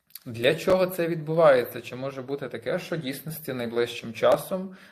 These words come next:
нам оголосять, а, що, м,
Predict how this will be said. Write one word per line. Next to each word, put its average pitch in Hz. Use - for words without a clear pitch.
нам 131
оголосять, 123
а, 117
що, 135
м, 120